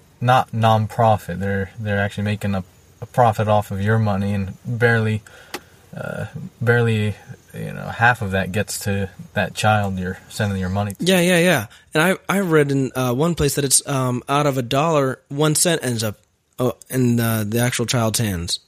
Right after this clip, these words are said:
Speaker 2: Yeah, is that
Speaker 1: Wow.
Speaker 2: incredible or what? I mean, um,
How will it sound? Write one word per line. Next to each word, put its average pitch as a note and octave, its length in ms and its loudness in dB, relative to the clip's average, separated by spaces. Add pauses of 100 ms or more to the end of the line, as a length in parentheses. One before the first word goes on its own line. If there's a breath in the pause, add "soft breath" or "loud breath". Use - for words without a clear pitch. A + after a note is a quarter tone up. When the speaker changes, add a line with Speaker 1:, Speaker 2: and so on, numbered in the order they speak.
(1200)
Speaker 2:
Yeah, D3+ 200 2
is B2+ 100 0
that C#3 80 2
Speaker 1:
Wow. C#3+ 40 2
Speaker 2:
incredible D3+ 360 0
or C3+ 100 0
what? C#3+ 180 0 (880)
I C#3 80 -2
mean, B2 340 2 (1800 soft breath)
um, F3 160 -2